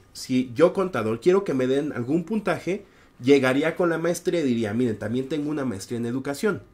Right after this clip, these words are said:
Y entonces me darían cinco puntotes. ¿Ok? Entonces, para eso sirve la maestría, para que te den puntos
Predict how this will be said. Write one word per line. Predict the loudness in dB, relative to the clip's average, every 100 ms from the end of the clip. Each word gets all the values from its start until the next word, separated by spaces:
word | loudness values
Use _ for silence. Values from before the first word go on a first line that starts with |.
| -20 -16 0
Y | 2
entonces | 6 6 6 4
me | 4
darían | 4 4 4 2 -4 -16 _ -12
cinco | -4 -2 0 0
puntotes. | 0 -2 0 -2 -2 -12 -14 -18 _ _ _ _ _ _ -12
¿Ok? | 0 2
Entonces, | 2 -4 -14 -16 -10 2
para | 4 4 4
eso | 2 0 -2
sirve | -4 -4 -4
la | -2
maestría, | -4 -6 -8 -10 -10 -14 -20 -20 -2
para | 4 4 2
que | 0
te | 0
den | 2 0
puntos | 4 2 4 2 2